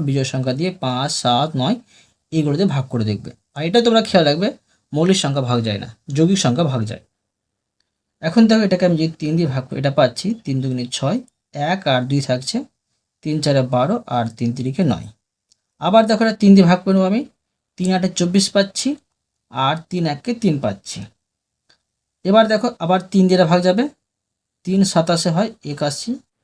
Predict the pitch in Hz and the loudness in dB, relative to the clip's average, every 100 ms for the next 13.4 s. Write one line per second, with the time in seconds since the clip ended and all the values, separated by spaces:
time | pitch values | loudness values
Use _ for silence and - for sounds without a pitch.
0 | - 151 156 156 160 - 208 _ _ - | -6 -2 0 -2 -4 -6 -8 _ _ -8
1 | 139 143 135 135 135 135 139 190 262 - | -4 -2 -2 -4 -4 -4 -2 -2 -2 -4
2 | _ _ _ _ _ _ 104 131 160 _ | _ _ _ _ _ _ -6 -6 -6 _
3 | 151 135 127 - 139 135 202 277 311 _ | -6 -4 -4 -8 -6 -4 -2 -4 -6 _
4 | _ 139 104 71 - _ _ _ _ _ | _ -8 -8 -8 -16 _ _ _ _ _
5 | - 175 240 233 220 240 - 160 165 175 | -6 0 4 4 2 -2 -2 0 0 0
6 | 151 147 185 190 139 147 151 143 151 196 | -2 -2 -2 -4 -6 -6 -6 -6 -4 -4
7 | 139 135 135 - - - _ _ _ _ | -6 -6 -6 -6 -8 -10 _ _ _ _
8 | _ - 156 147 143 196 156 226 240 131 | _ -2 0 0 -2 -2 0 0 2 0
9 | 101 65 - - 147 139 185 190 _ _ | -2 -6 -12 -6 -4 -4 -6 -10 _ _
10 | _ _ 143 131 139 220 226 _ _ _ | _ _ -6 -4 -4 -6 -8 _ _ _
11 | _ _ _ _ _ _ 143 139 139 196 | _ _ _ _ _ _ -6 -4 -4 -6
12 | 220 _ _ _ _ _ _ _ _ _ | -10 _ _ _ _ _ _ _ _ _
13 | - 147 131 135 | -4 -2 0 -2